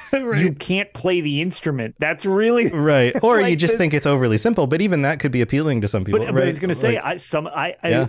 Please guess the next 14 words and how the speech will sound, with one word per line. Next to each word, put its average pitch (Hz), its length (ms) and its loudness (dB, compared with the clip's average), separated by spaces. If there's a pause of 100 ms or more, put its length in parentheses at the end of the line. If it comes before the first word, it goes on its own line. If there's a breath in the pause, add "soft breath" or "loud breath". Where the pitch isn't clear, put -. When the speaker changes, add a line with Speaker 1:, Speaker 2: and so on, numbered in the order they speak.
Speaker 2:
as 143 140 -4
much 175 180 -4
as 185 120 -4
I 160 80 0
love 139 360 -2
complicated 147 800 -6
stuff, - 480 -8
I 110 180 -6 (200)
Speaker 1:
Right. 143 280 0
Speaker 2:
sometimes 139 460 -4
just 139 260 -4
like 113 600 -6 (340)
the 139 180 -4
droning 135 880 -4